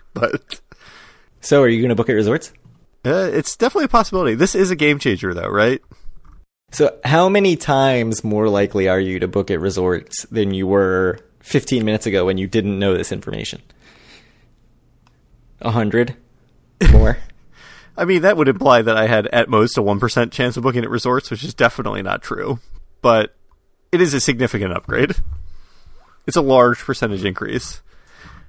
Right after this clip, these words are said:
Speaker 1: I'm frankly appalled that you did not tell me this <laughs>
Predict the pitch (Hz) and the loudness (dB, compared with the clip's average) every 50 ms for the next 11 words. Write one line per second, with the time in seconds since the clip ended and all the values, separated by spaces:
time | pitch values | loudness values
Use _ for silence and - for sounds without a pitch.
0 | - _ - - - - _ - 151 139 139 127 - 147 143 139 - - 127 113 | -20 _ -20 -20 -20 -14 _ 0 0 0 0 0 2 2 2 2 2 2 0 0
1 | - - 113 101 101 95 110 104 - 113 107 110 104 104 101 - - - 139 113 | 2 2 2 2 2 0 -2 -6 -6 -6 -6 -6 -4 -4 -6 -8 -6 -6 -6 -6
2 | 107 98 92 101 107 104 - - - - - - - - - _ _ _ _ _ | -6 -8 -10 -10 -10 -10 -10 -10 -12 -12 -12 -14 -14 -16 -20 _ _ _ _ _
3 | - 151 - - - - - - - - - - - - - - | 0 0 0 0 -4 -12 -16 -18 -20 -20 -20 -20 -20 -20 -20 -14